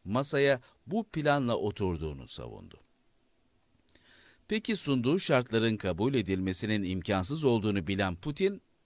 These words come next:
ne yapacak? Bu soruyu soran Kazianis,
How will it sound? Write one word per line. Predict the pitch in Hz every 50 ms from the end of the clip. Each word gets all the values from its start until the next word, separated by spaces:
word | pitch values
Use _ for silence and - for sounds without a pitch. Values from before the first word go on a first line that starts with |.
| _ -
ne | 95 101
yapacak? | - 123 120 - - - - - - - _ - _ _ _ _ _ _ _ _ _ _ _ _ _ _ _ _ _ _ _ _ _ _ _ _ -
Bu | 226 240
soruyu | - 202 170 135 120 107
soran | - 131 120 117 113 110 92
Kazianis, | - 110 98 87 113 123 110 90 73 76 92 190 196 - - -